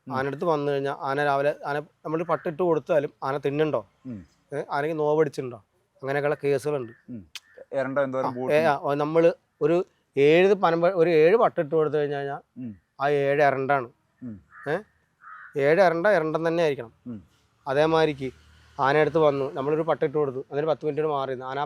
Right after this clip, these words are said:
Speaker 2: പട്ട തിന്നുണ്ടോ,
Speaker 1: ഉം.
Speaker 2: ആന തീറ്റ എടുക്കുന്നുണ്ടോ, ആന ഉള്ളിക്ക് വല്ല, രണ്ട് വല്ല ദോഷങ്ങളുണ്ടോ, അതിന് എരണ്ട കെട്ട്, വല്ല എരണ്ട കെട്ടുണ്ടോ, അങ്ങനെയൊക്കെയുള്ള കുറേ കോ-,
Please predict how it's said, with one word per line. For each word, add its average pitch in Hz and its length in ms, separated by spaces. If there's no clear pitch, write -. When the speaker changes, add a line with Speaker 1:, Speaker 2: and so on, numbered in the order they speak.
Speaker 2:
പട്ട 131 120
തിന്നുണ്ടോ, 143 300
Speaker 1:
ഉം. 120 100
Speaker 2:
ആന 135 160
തീറ്റ 139 240
എടുക്കുന്നുണ്ടോ, 135 320
ആന 127 180
ഉള്ളിക്ക് 139 240
വല്ല, 147 120
രണ്ട് 135 180
വല്ല 139 120
ദോഷങ്ങളുണ്ടോ, 139 480
അതിന് 131 180
എരണ്ട 131 180
കെട്ട്, 139 120
വല്ല 139 180
എരണ്ട 131 220
കെട്ടുണ്ടോ, 135 320
അങ്ങനെയൊക്കെയുള്ള 139 440
കുറേ 151 200
കോ-, 151 180